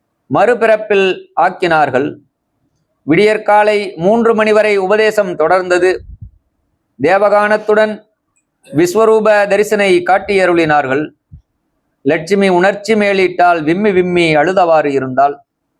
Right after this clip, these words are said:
அருகிலிருந்த ஆட்சிகளும் நானும் அவளை தேற்ற முயற்சித்தும் பலனில்லை. உபதேசம் முடிந்ததும் ஆண்டவர்கள் அவள் கழற்றி வைத்த தோட்டை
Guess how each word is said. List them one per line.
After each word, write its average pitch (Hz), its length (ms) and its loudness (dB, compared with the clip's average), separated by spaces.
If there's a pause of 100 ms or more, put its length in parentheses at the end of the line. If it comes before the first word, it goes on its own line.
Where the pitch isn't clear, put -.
(760)
அருகிலிருந்த 190 720 2
ஆட்சிகளும் 202 560 0
நானும் 196 640 -2
அவளை 180 480 0
தேற்ற 233 340 0
முயற்சித்தும் 190 800 -2
பலனில்லை. 160 580 0 (1400)
உபதேசம் 202 580 0
முடிந்ததும் 202 720 -2 (840)
ஆண்டவர்கள் 220 880 0
அவள் 190 320 0
கழற்றி 220 440 -2
வைத்த 220 420 0
தோட்டை 190 640 -4